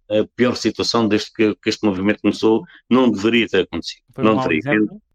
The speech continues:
Speaker 1: Na minha opinião, foi uma má decisão. Não digo que foi um mau exemplo, foi uma má decisão. Uma má decisão porquê? São os polícias, temos que cumprir a lei. Portanto, se estavam autorizados a ir para um sítio, não podiam, eh, contornar a lei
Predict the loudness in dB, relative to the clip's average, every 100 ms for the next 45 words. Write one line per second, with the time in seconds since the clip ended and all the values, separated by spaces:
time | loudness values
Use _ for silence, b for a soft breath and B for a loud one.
0 | -2 2 4 4 2 0 2 2 2 0
1 | -2 2 2 2 2 0 -2 -6 -4 -4
2 | -2 0 0 0 0 2 2 0 -4 -2
3 | 0 2 0 -2 -6 -8 -10 -14 _ _
4 | _ _ -2 0 0 -2 -4 -2 -2 -4
5 | -6 -8 -10 _ _ _ _ -6 -4 0
6 | 0 0 0 -4 -6 -4 -2 0 0 0
7 | -2 -2 0 0 -4 _ _ _ -12 -8
8 | -2 -2 -2 0 0 2 0 0 0 2
9 | 0 0 -4 -6 _ 2 2 2 2 2
10 | -2 -6 0 2 2 0 0 0 2 2
11 | 2 2 0